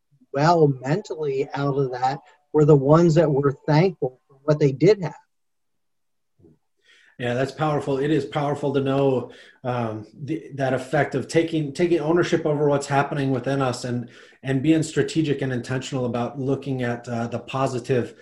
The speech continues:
Speaker 2: uh, in our world, the, the things that we can be grateful for, s-, and, and getting out of any negativity bias and actually looking at all the good things that are happening,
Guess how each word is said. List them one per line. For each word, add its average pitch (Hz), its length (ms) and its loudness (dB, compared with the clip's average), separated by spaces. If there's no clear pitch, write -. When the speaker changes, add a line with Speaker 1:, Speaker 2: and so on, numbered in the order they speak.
Speaker 2:
uh, 117 300 -4
in 131 100 -6
our 123 180 0
world, 123 340 0
the, 120 360 -2
the 117 160 -10
things 147 280 -2
that 139 100 -2
we 131 100 -4
can 131 160 -4
be 120 140 -6
grateful 131 420 -4
for, 131 240 -4
s-, - 200 -8
and, 120 340 -6
and 123 200 -6
getting 165 260 2
out 160 120 4
of 147 100 2
any 151 160 0
negativity 143 600 -2
bias 127 380 -2
and 127 100 -6
actually 151 420 -2
looking 135 380 -4
at 120 140 -10
all 156 260 0
the 147 120 0
good 139 300 -4
things 127 320 -4
that 120 120 -8
are 117 80 -8
happening, 120 600 -4